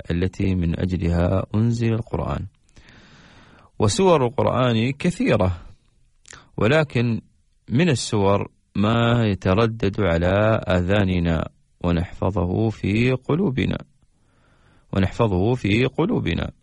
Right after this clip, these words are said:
ونسمعها تتلى كثيرًا، سواء في المساجد، في الصلوات، أو سواء نحن نقرأها،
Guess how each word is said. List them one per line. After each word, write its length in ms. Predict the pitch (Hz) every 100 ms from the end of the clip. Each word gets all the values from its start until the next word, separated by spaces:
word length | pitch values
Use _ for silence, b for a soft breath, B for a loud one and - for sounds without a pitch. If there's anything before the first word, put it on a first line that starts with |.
| b b b b b b -
ونسمعها 480 | - 101 104 107 104 - - - - - _ _ - - 50 120 139 170 165 135 139 143 143
تتلى 500 | 143 165 - 104 113
كثيرًا، 600 | - 120 175 147 95 82 - - - -
سواء 540 | - - 95 95 87 85
في 520 | 87 101 110 117 117 - _ _
المساجد، 840 | 143 92 80 - 92 113 117 - - - _ _ _ _ _ _ _
في 60 | -
الصلوات، 920 | 92 - 82 85 85 92 120 143 143
أو 140 | -
سواء 320 | 104 98 87 82
نحن 280 | 92 -
نقرأها، 880 | 92 85 - 87 95 98 101 107 73